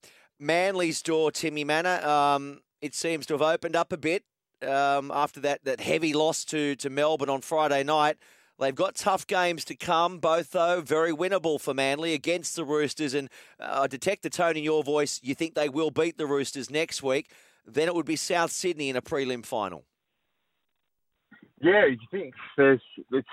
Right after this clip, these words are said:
Speaker 2: pretty stacked now. One side of the, of the, uh, coin, you got, uh, Penrith and Melbourne on one side. The other side's Roosters, Manly, and then South. So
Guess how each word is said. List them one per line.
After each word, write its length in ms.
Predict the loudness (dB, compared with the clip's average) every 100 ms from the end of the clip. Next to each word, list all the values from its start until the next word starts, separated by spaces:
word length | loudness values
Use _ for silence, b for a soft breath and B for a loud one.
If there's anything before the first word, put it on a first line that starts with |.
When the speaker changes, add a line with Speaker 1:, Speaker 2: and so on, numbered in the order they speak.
| 2
Speaker 2:
pretty 200 | 2 2 4
stacked 240 | 4 4
now. 220 | 4 6
One 220 | 6 2 0
side 220 | -2 0
of 40 |
the, 200 | -2 -6 -6
of 140 | -8 -8
the, 180 | -6 -2
uh, 220 | -2 -2 -6 _ _
coin, 260 | -10 -8 -8
you 120 | -2
got, 320 | -2 -2 -2
uh, 380 | -2 0 0 -2 b _ _ _ _ _ _ _
Penrith 300 | -6 -6 -6 -10 -14
and 100 | -2
Melbourne 460 | -2 0 -4 -6 _ _ _ -10
on 160 | -6
one 200 | -4 -4 0
side. 220 | 2 4
The 100 | 4
other 140 | 4 2
side's 240 | 0 0 -2
Roosters, 380 | -10 -8 -12 -8
Manly, 420 | -4 -4 -4 -4
and 160 | -6 -8
then 200 | -10 -6 2
South. 220 | 4 4
So 220 | 4 4